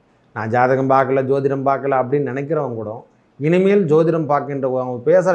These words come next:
பேச்செல்லாம் மீடியாலாம் பயங்கர பராக்கிரமா இருக்கும். அவங்க நியூ-, சினிமா துறையில ஒர்க் பண்றவங்க, இந்த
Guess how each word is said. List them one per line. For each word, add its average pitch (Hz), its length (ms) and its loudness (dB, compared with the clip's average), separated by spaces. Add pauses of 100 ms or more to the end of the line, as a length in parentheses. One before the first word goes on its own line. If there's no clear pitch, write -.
(120)
பேச்செல்லாம் 156 500 -4
மீடியாலாம் 165 500 -8
பயங்கர 175 360 -2 (100)
பராக்கிரமா 170 540 -2
இருக்கும். - 220 -12 (880)
அவங்க 143 260 4
நியூ-, 135 640 0
சினிமா 180 260 4 (140)
துறையில 160 340 4
ஒர்க் 147 220 -4
பண்றவங்க, 131 400 -6 (520)
இந்த 131 100 -4